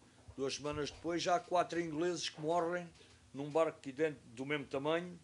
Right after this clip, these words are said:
porque o barco perdeu a quilha. Ah, houve ali um bocado de falta de cuidado, o barco perde, perde a quilha, vira-se, deixa de ser um sempre em pé, mastro dentro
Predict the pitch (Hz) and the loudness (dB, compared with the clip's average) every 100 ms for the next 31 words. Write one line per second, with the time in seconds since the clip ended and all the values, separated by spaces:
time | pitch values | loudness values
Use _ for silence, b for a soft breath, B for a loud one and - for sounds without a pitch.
0 | - _ _ B B B B B - 165 | -20 _ _ B B B B B -2 0
1 | 165 156 160 165 - 165 175 170 165 185 | 0 2 4 2 0 0 2 0 -2 -4
2 | 170 151 - - - _ - - - - | -4 -6 -16 -20 -20 _ -20 -20 -20 -20
3 | - - - - - - - - - - | -20 -20 -20 -20 -20 -20 -20 -20 -20 -12
4 | 120 117 113 113 104 110 - - 123 131 | -6 -4 -4 -4 -6 -8 -10 -8 0 2
5 | 143 135 - 147 131 - 147 139 135 110 | 2 0 0 0 0 -2 -2 -2 -6 -4
6 | 113 110 139 165 208 208 160 156 135 - | -6 -4 -2 0 0 -2 -2 -2 -2 -6
7 | 135 127 135 - 143 123 123 156 139 117 | -4 -2 -2 2 2 2 -2 -2 -2 -2
8 | 143 147 117 - 123 120 113 - 117 113 | -2 0 -2 -2 -4 -4 -4 -8 -8 -8
9 | - 117 117 135 156 190 165 151 123 131 | -8 -6 -6 -4 -2 -2 -2 -2 -2 -6
10 | 135 139 | -6 -6